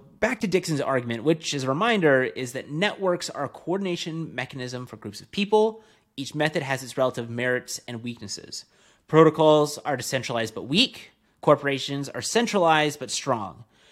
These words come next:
He proposes that blockchain networks, the third option, can be the best of both worlds. Picture this.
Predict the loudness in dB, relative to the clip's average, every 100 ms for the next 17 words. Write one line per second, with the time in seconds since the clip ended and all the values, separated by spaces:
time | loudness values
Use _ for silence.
0 | _ _ -8 -6 6 6 6 4 0 0
1 | 2 2 0 -6 -6 -8 -8 -12 -14 -16
2 | -14 -10 0 4 4 2 -4 -10 -10 -20
3 | _ _ -4 -2 0 -2 -4 -4 -6 -12
4 | _ _ -6 -4 -2 -4 -6 -12 -12 -12
5 | -12 -14 _ _ _ _ _ _ 2 2
6 | 4 2 0 -6 -8